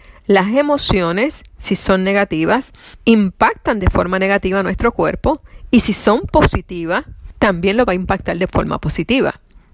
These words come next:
En ocasiones, pues, un mal rato sube la presión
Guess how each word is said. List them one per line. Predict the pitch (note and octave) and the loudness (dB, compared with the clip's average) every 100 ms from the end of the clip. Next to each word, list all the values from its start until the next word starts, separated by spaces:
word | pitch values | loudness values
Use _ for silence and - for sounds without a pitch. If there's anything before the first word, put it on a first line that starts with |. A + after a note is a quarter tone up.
| - - | -10 -2
En | F#3 | 0
ocasiones, | D#3+ E3 - F#3+ F#3 | 0 -4 -2 0 -2
pues, | - E3+ | -2 -2
un | F3+ | -2
mal | F3 E3 | -2 -2
rato | - G3+ G3 | 0 0 -2
sube | - F3+ F#3 | -4 -2 -2
la | - | -4
presión | F#3 - G#3+ G#3 G#3+ | -4 -2 2 2 2